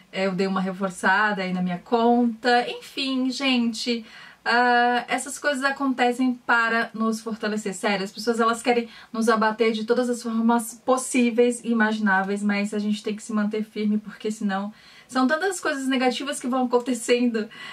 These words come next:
ah, durante, ah, o nosso dia. Se a gente sucumbir a isso, a gente fica imerso em uma poça de, de merda, essa que é a verdade. Então você tem que,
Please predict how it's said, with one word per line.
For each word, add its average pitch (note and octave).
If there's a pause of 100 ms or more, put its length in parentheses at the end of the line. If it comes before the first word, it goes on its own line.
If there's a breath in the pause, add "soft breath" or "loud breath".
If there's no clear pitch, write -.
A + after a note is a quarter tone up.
(220 loud breath)
ah, G#3+
durante, G#3+
ah, G3+
o G3
nosso G#3+
dia. A#3+
Se -
a B3
gente C4
sucumbir D4
a A3+
isso, A#3+
a A#3
gente B3
fica E4
imerso C4 (500 loud breath)
em B3+
uma C4
poça A#3
de, A3
de A3+
merda, A#3+
essa G3+
que G#3+
é G#3+
a -
verdade. F#3 (200 loud breath)
Então A#3+
você B3+
tem C4+
que, D#4+